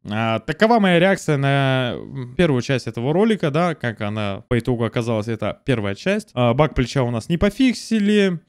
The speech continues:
а, дробаши не пофиксили, зато добавили шарп-боксы, которые стоили с-, серебро. Теперь они продаются на рынке за голду. Мастерскую в этом году добавят. Оперативников в этом году должны добавить. Ложную гранату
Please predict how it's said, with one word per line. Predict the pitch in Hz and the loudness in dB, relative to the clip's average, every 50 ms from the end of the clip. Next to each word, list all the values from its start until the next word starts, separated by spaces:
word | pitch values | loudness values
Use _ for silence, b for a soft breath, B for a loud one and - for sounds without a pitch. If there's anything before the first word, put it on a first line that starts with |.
| _ - | _ -4
а, | 110 123 123 123 120 113 110 107 110 110 | -2 0 0 0 0 0 -2 -2 -2 0
дробаши | 123 139 151 147 151 - - 131 117 | 0 2 2 2 2 0 0 -2 -2
не | 117 143 190 208 | 2 2 2 2
пофиксили, | 202 208 196 196 - 214 175 - - 190 170 160 151 143 131 | 2 2 0 2 0 -2 -2 0 -2 0 2 2 2 0 0
зато | 120 143 151 - 170 147 | 0 -2 0 0 0 0
добавили | 131 131 127 143 139 135 131 123 117 117 113 110 | 0 -2 0 -2 -2 -2 -2 -4 -4 -4 -6 -6
шарп-боксы, | 107 - - 156 143 117 117 104 117 120 131 131 127 - - - 208 220 220 208 208 - _ 131 123 | -8 -4 -2 -2 -2 -2 -2 -6 -4 -4 -4 -4 -4 -8 -6 -4 -2 -2 -2 -4 -6 -10 _ -12 -6
которые | - 151 - 147 135 135 123 | -6 -2 -2 0 0 0 -2
стоили | - - - - 151 139 127 120 123 | -4 -8 -4 -2 0 0 0 -2 -2
с-, | 123 113 113 120 117 117 113 - - - - - - - - - - - - | -4 -6 -10 -16 -18 -18 -18 -16 -14 -12 -12 -12 -12 -12 -14 -16 -16 -12 -6
серебро. | 139 135 127 127 127 120 127 127 123 117 104 92 - | -4 0 0 0 0 0 0 0 0 0 -2 -2 -6
Теперь | - 113 135 120 | -6 -4 -2 -2
они | 104 98 90 | -2 -2 -4
продаются | - 110 107 117 113 104 - 113 | -6 -6 -6 -6 -8 -6 -6 -6
на | 117 113 | -6 -4
рынке | 110 110 101 101 98 | -4 -4 -6 -6 -6
за | 104 120 123 | -6 -4 -2
голду. | 139 165 180 196 208 247 269 254 233 202 - - | 0 0 0 0 0 2 2 2 2 0 0 0
Мастерскую | 156 151 - - 156 - - _ 170 156 135 123 110 | 0 0 0 0 -6 -6 -6 _ -2 0 0 0 -2
в | 113 | -4
этом | 107 - 104 104 | -4 -6 -6 -4
году | 107 117 117 117 110 104 | -4 -6 -4 -4 -8 -8
добавят. | 104 110 135 175 185 160 165 214 233 240 233 220 214 202 196 196 - | -4 0 0 2 2 2 2 2 4 4 4 2 2 2 0 0 -2
Оперативников | - 131 123 - 156 147 135 - 170 151 131 117 120 107 117 | -4 2 2 4 4 2 2 2 0 0 0 -2 -4 -2 -2
в | |
этом | 123 117 - 113 110 | -4 -4 -4 -6 -6
году | 104 117 117 113 117 107 | -4 -6 -4 -4 -6 -8
должны | 107 104 143 139 127 135 123 127 185 214 214 | -4 0 0 2 2 0 -2 -2 -2 -2 0
добавить. | 220 214 190 208 202 190 175 - | -2 0 0 0 0 0 -2 -4
Ложную | - 139 147 147 135 131 131 123 | -6 -2 -2 -2 -2 -2 -4 -4
гранату | 117 127 131 135 139 143 139 135 - 151 147 143 120 - | -4 -4 -4 -2 -2 -4 -6 -4 -4 -6 -4 -4 -6 -8